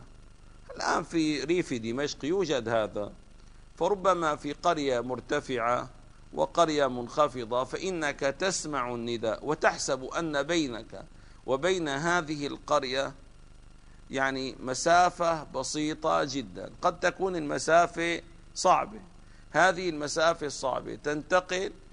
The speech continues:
هنا قريبة من دمشق، حدثت، يعني، في وقت لا أدري الآن كيف، يعني، البناء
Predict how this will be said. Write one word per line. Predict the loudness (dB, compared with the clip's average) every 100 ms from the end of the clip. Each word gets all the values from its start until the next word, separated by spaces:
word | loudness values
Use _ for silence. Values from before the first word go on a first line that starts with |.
| -20 -10
هنا | -2 -2
قريبة | 0 2 2 2 0
من | -2 -4
دمشق، | -6 -6 -6 -8 0
حدثت، | 0 2 0 2 0 0 -2
يعني، | -2 -2
في | -6 -4
وقت | -4 -4
لا | -4 2 2
أدري | 2 -6 -8
الآن | -2 -2 -2
كيف، | -6 -6 -2
يعني، | -4 -2 -4 -2 -4
البناء | -4 -6 -6 -8